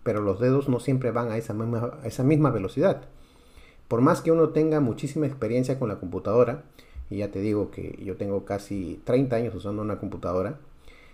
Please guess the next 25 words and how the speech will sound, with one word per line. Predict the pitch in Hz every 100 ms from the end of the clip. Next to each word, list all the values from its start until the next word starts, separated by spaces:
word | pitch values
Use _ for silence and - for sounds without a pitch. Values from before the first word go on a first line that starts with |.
| -
y | 120
a | -
pesar | 104 151
de | 165
toda | 160 135
esa | - -
cantidad | 123 101 123
de | 131 135
años, | 143 185 -
no | 120 131 135
soy | 160
lo | 165
suficientemente | 156 113 101 135 131 131 131 123
rápido | 117 131 131 147 151
quizás | 123 120 127
para | 127 120 -
que | 101
mis | 92 123
dedos | 120 127
alcancen | 85 - 117 110 120 107
la | 87
velocidad | 85 - 98 101
de | 98
mi | 92
pensamiento. | 80 73 82 95 82 -